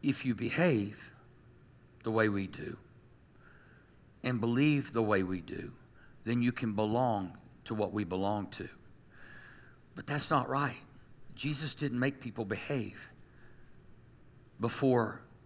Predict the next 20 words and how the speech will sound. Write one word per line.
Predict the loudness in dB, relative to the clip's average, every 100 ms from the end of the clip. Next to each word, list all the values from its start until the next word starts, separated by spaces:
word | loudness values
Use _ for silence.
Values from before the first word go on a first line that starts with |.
| -10
he | -6
accepted | -2 0 0 0 -4 -6
them. | -8 -10 -16 -20 -20 -20 -20 -20 -20 -20 -20 -20 -20 -20 -6
He | -2
said, | 2 2
"If | 2 -2 2
you | 4 6
will | 4 4 2 -4 -16 -20 -20 -12
come, | 0 4 4 2 2
we'll | 2
let | 2 -2
you | -4
belong. | -2 -2 -2 -4 -6 -12 -16 -20 -20 -20 -20 -20 -20 -18 -20 -20 -10
If | -2 -2 0
you | 2
belong, | 2 4 4 4 2 -4 -10 -20 -18 0
you | 2
will | 4 2
eventually | 0 -2 -2 -4 -4
believe. | -2 -2 -2 -2 -6 -12